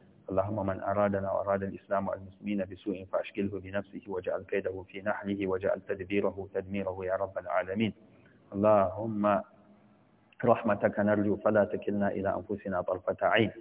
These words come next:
اللهم إنا نسألك موجبات رحمتك وعزائم مغفرتك والسلامة من كل إثم والغنيمة من كل بر والفوز بالجنة والنجاة من النار. اللهم إنا نسألك الجنة ونعوذ بك من النار. اللهم إنا نسألك الجنة ونعوذ بك من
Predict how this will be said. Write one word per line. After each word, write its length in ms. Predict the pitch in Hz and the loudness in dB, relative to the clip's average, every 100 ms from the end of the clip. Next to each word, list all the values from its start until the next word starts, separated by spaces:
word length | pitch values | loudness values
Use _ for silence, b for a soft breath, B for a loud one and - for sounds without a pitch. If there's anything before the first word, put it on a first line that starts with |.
| B B _ 110 | B B _ 0
اللهم 220 | 101 107 | 0 2
إنا 220 | 104 104 | 2 2
نسألك 460 | 104 - 95 101 95 | 2 -2 -4 -4 -4
موجبات 520 | 92 92 95 98 98 | -4 -2 2 2 0
رحمتك 400 | 87 - 95 - | -6 -4 -4 -2
وعزائم 360 | 92 92 98 | -2 -2 -2
مغفرتك 720 | 95 90 85 - 101 95 104 | -2 -4 -4 -2 -2 -2 -4
والسلامة 460 | 98 92 95 92 90 95 | -4 -4 -2 -2 -2 -6
من 140 | 92 | -10
كل 320 | 92 101 95 107 | -4 -2 -2 -2
إثم 180 | 107 85 b b b _ | -6 -10 b b b _
والغنيمة 560 | 92 92 95 107 101 101 | -2 0 0 0 0 0
من 180 | 95 87 | -4 -4
كل 240 | 101 95 | -2 -2
بر 160 | 95 98 98 | -2 -2 -2
والفوز 340 | 92 95 98 95 | -4 -2 -2 -2
بالجنة 460 | 92 92 98 95 90 | -4 -4 -2 -4 -6
والنجاة 400 | 92 90 90 90 - | -10 -8 -6 -6 -6
من 160 | 87 85 | -12 -12
النار. 320 | 90 95 85 - b b b - | -4 -2 -2 -6 b b b -2
اللهم 360 | 95 95 95 | 2 2 2
إنا 200 | 95 95 | -2 -2
نسألك 440 | 95 95 - 95 95 | -2 -4 -4 -4 -6
الجنة 340 | 90 98 92 90 | -4 -4 -6 -8
ونعوذ 360 | 95 95 101 | -8 -8 -8
بك 200 | 95 92 | -10 -12
من 180 | 92 90 | -14 -12
النار. 320 | 90 92 90 87 - | -12 -4 -4 -4 -8
اللهم 260 | 92 98 104 | -10 -8 -8
إنا 180 | 95 92 | -8 -8
نسألك 420 | 95 98 92 - | -8 -10 -10 -8
الجنة 380 | 87 95 95 90 | -6 -6 -6 -6
ونعوذ 300 | 90 95 95 92 | -10 -10 -12 -14
بك 100 | - | -16
من 160 | 90 | -16